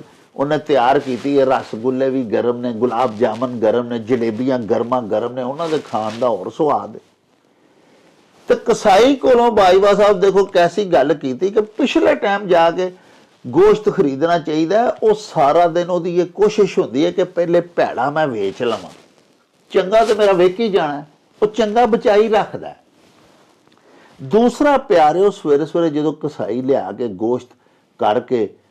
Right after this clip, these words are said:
ਤੇ ਉਹ ਮਜ਼ਬੂਹਾ ਜ਼ਿਬਾ ਕੀਤਾ ਹੋਇਆ ਜਾਨਵਰ ਜਦੋਂ ਲਟਕਾਉਂਦੇ ਨੇ ਤੇ ਉਹਨੂੰ ਧੋਂਦੇ ਨੇ, ਉਹਨੂੰ ਚੰਗਾ ਗਿੱਲਾ ਕਰਦੇ ਨੇ।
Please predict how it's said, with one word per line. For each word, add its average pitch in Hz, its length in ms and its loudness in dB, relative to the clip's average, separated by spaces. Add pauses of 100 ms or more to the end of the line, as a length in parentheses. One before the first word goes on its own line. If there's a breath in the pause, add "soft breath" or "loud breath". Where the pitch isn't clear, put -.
(120)
ਤੇ 135 180 -2
ਉਹ 147 120 2
ਮਜ਼ਬੂਹਾ 123 800 0
ਜ਼ਿਬਾ 135 380 0
ਕੀਤਾ 117 420 -4
ਹੋਇਆ 110 140 0
ਜਾਨਵਰ 110 520 0
ਜਦੋਂ 120 260 0
ਲਟਕਾਉਂਦੇ 113 600 -2
ਨੇ 160 100 -6
ਤੇ 165 80 -6
ਉਹਨੂੰ 151 260 -6 (100)
ਧੋਂਦੇ 117 420 -2
ਨੇ, 117 140 -8
ਉਹਨੂੰ 131 180 -10
ਚੰਗਾ 165 400 -4
ਗਿੱਲਾ 117 420 -2
ਕਰਦੇ 98 460 -10
ਨੇ। 87 120 -18